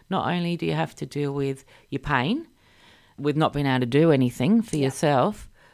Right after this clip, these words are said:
Speaker 1: with trying to keep your family and your life. Yeah, so you got, you got all that time where your brain's still going, "Fucking hell,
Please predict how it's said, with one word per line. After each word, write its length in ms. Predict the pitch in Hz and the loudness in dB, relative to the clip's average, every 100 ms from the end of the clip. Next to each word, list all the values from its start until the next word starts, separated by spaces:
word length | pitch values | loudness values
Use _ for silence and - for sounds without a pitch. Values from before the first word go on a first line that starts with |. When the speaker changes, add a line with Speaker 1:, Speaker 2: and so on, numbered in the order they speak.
| - | -10
Speaker 1:
with 240 | 127 127 | -10 -10
trying 320 | - - 151 | -14 -8 -6
to 60 | 143 | -6
keep 220 | - 156 | -6 -8
your 440 | 127 123 120 120 123 | -4 -4 -2 -4 -6
family 580 | - 139 139 139 127 | -6 -4 -4 -4 -4
and 120 | 123 117 | -4 -4
your 100 | 120 | -2
life. 440 | 147 208 170 - - - - _ _ _ _ _ _ _ | 0 -2 -4 -8 -12 -12 -20 _ _ _ _ _ _ _
Yeah, 280 | 240 233 127 | 4 4 4
so 140 | - | 0
you 100 | 196 | -2
got, 340 | 196 208 - - | 0 -2 -4 -8
you 120 | 196 | -8
got 180 | 202 - | -6 -4
all 240 | 180 185 | -4 -4
that 200 | 170 - | -4 -6
time 720 | - 160 180 175 - - 220 - | -8 -4 -4 -4 -8 -12 -12 -12
where 140 | - 160 | -6 -4
your 120 | 160 | -4
brain's 400 | 160 160 156 156 | -2 0 0 -4
still 180 | - 160 | -6 -6
going, 320 | 151 143 147 | -4 -6 -6
"Fucking 320 | 147 175 - | -10 -14 -10
hell, 280 | 151 151 139 | -8 -6 -8